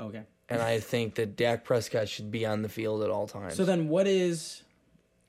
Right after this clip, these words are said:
Speaker 1: what about that unspoken rule of you don't lose your job to injury?
Speaker 2: Shouldn't be unspoken. It shouldn't be, be a rule.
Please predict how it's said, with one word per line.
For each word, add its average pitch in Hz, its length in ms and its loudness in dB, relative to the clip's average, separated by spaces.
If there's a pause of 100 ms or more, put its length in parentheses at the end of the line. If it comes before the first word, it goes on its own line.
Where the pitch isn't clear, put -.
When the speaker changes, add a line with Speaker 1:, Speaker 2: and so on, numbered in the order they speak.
(240)
Speaker 1:
what 156 140 0
about 185 160 2
that 175 200 0
unspoken 160 880 0
rule 143 220 2
of 117 100 -2
you 135 200 2
don't 139 200 0
lose 135 280 -2
your 127 100 -4
job 117 480 -4
to 110 280 -4
injury? 101 380 -8 (960)
Speaker 2:
Shouldn't 131 300 0
be 117 120 2
unspoken. 113 540 0 (1200)
It 113 160 -2
shouldn't 123 280 2
be, 117 160 0
be 110 360 -2
a 107 60 2
rule. 120 340 2